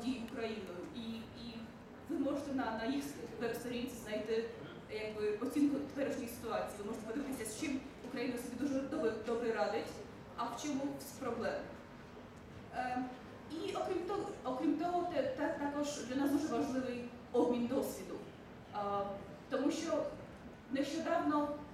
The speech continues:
е, країни Центральної Європи, тобто Польща, Чехія, також повинні були ввести ці всі реформи, які з-, з якими зараз змагається Україна. Тобто в нас дуже свіжий досвід цього, всіх цих речей, які треба було запровадити, щоб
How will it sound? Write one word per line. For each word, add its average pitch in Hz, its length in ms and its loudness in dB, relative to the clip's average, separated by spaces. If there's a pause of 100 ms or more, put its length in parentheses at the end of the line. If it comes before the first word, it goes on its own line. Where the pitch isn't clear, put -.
(100)
е, 226 180 8 (220)
країни 277 520 8 (280)
Центральної 277 560 4
Європи, 196 340 2
тобто - 220 -4 (140)
Польща, 269 260 -2 (160)
Чехія, 233 400 0
також 330 300 0
повинні 262 340 2
були 233 280 4 (240)
ввести 277 280 -2
ці - 120 -4
всі - 280 0
реформи, 233 420 2
які 202 220 -2
з-, - 720 -8
з - 40 0
якими 269 260 0
зараз 233 200 0 (100)
змагається 226 380 -2 (120)
Україна. 214 360 -2 (580)
Тобто 269 200 2
в 277 40 4
нас 285 220 6
дуже - 300 0
свіжий 320 280 4
досвід 214 300 0 (140)
цього, 190 140 -6 (800)
всіх - 260 -6 (140)
цих 233 220 -2
речей, 226 380 4
які - 120 2
треба 214 300 0
було 254 120 2
запровадити, 208 680 0 (340)
щоб 262 180 0